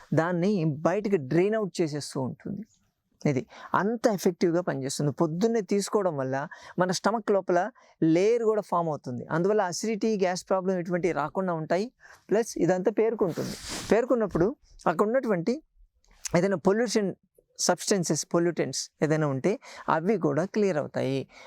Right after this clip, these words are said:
అక్కడ మన, ఆ, డైజెస్టివ్ సిస్టంలో ఉండేటువంటి ciliated columnar epithelium ఏదైతే ఉంటుందో వాటి తోకలు ఉంటాయన్నమాట ఇలా, అవి ఎఫెక్టివ్‌గా పనిచేస్తూ ఉంటాయి. పొద్దున్నే స్టిమ్యులేట్ చేసినట్టు ఉంటుంది. దానివల్ల ప్రాపర్గా డైజెస్ట్ అవుతుంది. ఆ రోజంతా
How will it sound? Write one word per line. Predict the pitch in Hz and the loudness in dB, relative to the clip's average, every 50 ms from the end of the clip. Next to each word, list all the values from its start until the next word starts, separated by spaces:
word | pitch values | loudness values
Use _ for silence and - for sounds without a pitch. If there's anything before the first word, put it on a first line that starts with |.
| - - | -2 -2
అక్కడ | 165 208 196 190 | 0 0 0 0
మన, | 190 190 185 180 180 185 226 - - - _ - - - - | 0 0 0 -2 -2 -4 -6 -8 -14 -20 _ -18 -8 -4 -2
ఆ, | 160 156 151 147 143 139 139 139 139 | -2 0 -2 -2 -4 -4 -6 -4 -2
డైజెస్టివ్ | 143 175 220 247 214 - 247 233 | 0 0 0 0 0 0 -2 0
సిస్టంలో | 196 233 208 - 233 220 208 202 202 | 0 -2 -2 -2 0 0 0 0 0
ఉండేటువంటి | 202 190 185 185 170 185 185 170 175 202 208 185 - | 0 0 -2 -2 -2 -4 -4 -2 -2 -2 -2 -2 -2
ciliated | - 196 190 196 190 185 - 185 175 - | -2 0 0 0 0 0 -2 -2 -2 0
columnar | 180 170 170 175 170 165 156 156 | 0 0 0 0 0 0 -2 -2
epithelium | 147 - 143 - 165 156 156 147 147 | -4 -4 -2 -2 -2 0 0 -2 -4
ఏదైతే | 143 139 147 143 - 151 | -2 -2 -2 -2 -2 -4
ఉంటుందో | 143 139 135 123 139 135 135 147 151 135 - _ - - - - | -4 -4 -4 -2 -2 0 0 0 0 -2 -4 _ -20 -12 -4 -2
వాటి | - 160 139 156 147 143 143 139 135 131 127 110 - _ _ - | -2 0 0 0 -2 0 -2 -2 -2 -2 -4 -6 -8 _ _ 2
తోకలు | 180 196 180 202 196 | 2 2 2 2 0
ఉంటాయన్నమాట | 185 160 156 135 123 120 123 127 - 147 | 0 0 0 -2 -2 -4 -8 -8 -8 -6
ఇలా, | 139 - - _ _ - _ _ - - - | -8 -8 -8 _ _ -20 _ _ -14 -4 0
అవి | - 160 170 214 240 - _ _ _ - - - - - - 156 | 0 2 2 0 -4 -6 _ _ _ -20 -20 -20 -10 -4 -4 -2
ఎఫెక్టివ్‌గా | - - 208 196 - 226 214 208 220 | 0 0 0 2 2 2 2 2 2
పనిచేస్తూ | 196 214 196 190 190 185 180 - - 175 | 2 2 0 0 0 -2 -2 -2 -2 0
ఉంటాయి. | 160 143 156 - | 0 0 0 0
పొద్దున్నే | 175 175 165 208 214 214 | 0 0 2 0 0 0
స్టిమ్యులేట్ | - - 196 185 190 190 175 165 | -2 -2 -2 0 0 0 -2 -2
చేసినట్టు | 180 165 - 180 160 151 175 | -4 -4 -2 -4 -4 -2 -2
ఉంటుంది. | 156 143 147 156 147 147 135 160 170 180 - _ - - - - | -4 -2 0 0 0 0 0 0 -2 -2 -4 _ -16 -6 0 2
దానివల్ల | 170 165 165 175 180 185 180 180 190 208 - - | 2 2 2 0 -2 0 0 -2 -2 -4 -4 0
ప్రాపర్గా | - 170 170 - 220 226 220 196 208 170 175 | 0 0 0 0 0 0 0 2 2 2 2
డైజెస్ట్ | 175 170 175 165 - - | 2 0 -2 -4 -2 -2
అవుతుంది. | 165 160 - 165 165 170 190 220 285 - _ _ - - - | -4 -2 -2 -4 -2 0 0 -2 -2 -6 _ _ -12 -6 -2
ఆ | - 147 165 | 0 0 0
రోజంతా | 180 180 190 214 233 277 277 269 254 285 | 0 0 0 0 0 0 0 0 0 0